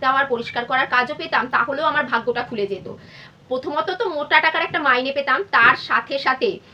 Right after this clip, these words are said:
যদি ওই অনন্ত আর রাধিকার ওই লেহেঙ্গার জ্যাকেট থেকে দু একটা সোনা হীরা ওইদিক ওদিক পইরা থাকতো, আর আমি ঝাড় দিতে গিয়ে সেটা কুড়ায় পাইতাম,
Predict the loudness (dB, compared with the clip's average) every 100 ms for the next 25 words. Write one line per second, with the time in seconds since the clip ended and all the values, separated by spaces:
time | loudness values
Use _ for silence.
0 | -20 -10 0 0 2 0 2 0 0 -2
1 | -2 2 0 0 -6 0 2 2 -2 -8
2 | -20 -10 -4 -2 2 2 2 -2 -6 -8
3 | -6 -2 -2 -2 -4 -4 -6 -4 -2 -2
4 | 0 -2 -2 -4 -10 -10 -18 -20 -12 -6
5 | -2 -2 -4 0 2 2 0 -4 -2 -2
6 | -2 -4 -4 -4 -6 -2 0 2 2 2
7 | 0 0